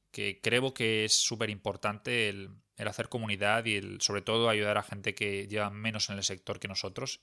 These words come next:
y eso que nosotros no llevamos mucho todavía, pero sí podemos aportar nuestro granito de arena y ayudaros con, con ciertas cosas que a lo mejor os podemos solventar alguna duda. Así que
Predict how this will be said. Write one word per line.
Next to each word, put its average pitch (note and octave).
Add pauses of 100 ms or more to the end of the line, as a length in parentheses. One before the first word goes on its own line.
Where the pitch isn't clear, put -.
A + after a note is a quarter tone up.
y G#2+
eso A2+
que A#2
nosotros G2+
no G#2
llevamos G2+
mucho G2+
todavía, G2 (400)
pero A2
sí -
podemos A2
aportar G2+ (320)
nuestro G#2+
granito G2+
de G#2
arena A2+
y G2
ayudaros G2
con, F#2 (140)
con G2
ciertas G#2+
cosas B2
que -
a -
lo G2
mejor D#3+
os C#3+
podemos A#2
solventar G#2
alguna F#2+
duda. B2+ (400)
Así G2+
que G2+